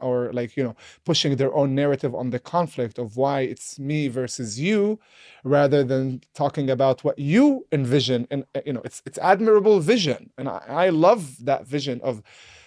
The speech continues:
'cause, you know, he talked about it. There are correlations between the religions. And if we want,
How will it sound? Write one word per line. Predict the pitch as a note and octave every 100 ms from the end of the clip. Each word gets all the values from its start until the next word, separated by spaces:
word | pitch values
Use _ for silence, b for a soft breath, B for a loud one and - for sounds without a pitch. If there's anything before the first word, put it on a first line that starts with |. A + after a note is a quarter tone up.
| B
'cause, | D3+ C#3 -
you | E3+
know, | C#3 B2+
he | C#3
talked | F#3+ G3
about | D#3 C3
it. | B2 - -
There | C3 D3+ D#3
are | E3 F3 F#3 F#3
correlations | F#3 E3+ D#3+ D3+ D3+ D#3+ C#3+
between | C3+ - D3 C3
the | C3
religions. | B2+ C#3 C3 C3 B2
And | C3+ B2+
if | -
we | C3
want, | A#2+ G3 F3+ F#3+